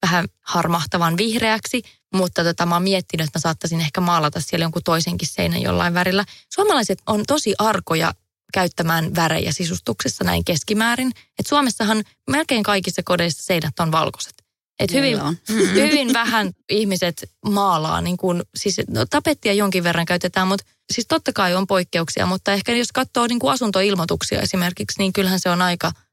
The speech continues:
Speaker 1: valkoisen hallitsemaa tämä seinäväritys. Se on toki, se on tosi helppo väri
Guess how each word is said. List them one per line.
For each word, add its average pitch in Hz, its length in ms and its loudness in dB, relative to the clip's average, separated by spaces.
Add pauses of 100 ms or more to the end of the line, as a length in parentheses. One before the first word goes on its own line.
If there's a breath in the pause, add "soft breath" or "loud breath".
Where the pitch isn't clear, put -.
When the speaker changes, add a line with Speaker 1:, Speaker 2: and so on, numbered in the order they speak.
(160)
Speaker 1:
valkoisen 170 640 0
hallitsemaa 185 760 0
tämä 185 240 0 (100)
seinäväritys. 202 800 0 (480 soft breath)
Se 294 60 2
on 277 60 2
toki, 254 280 0
se - 80 -2
on 226 60 2
tosi 220 240 0
helppo 180 320 0
väri 165 260 -2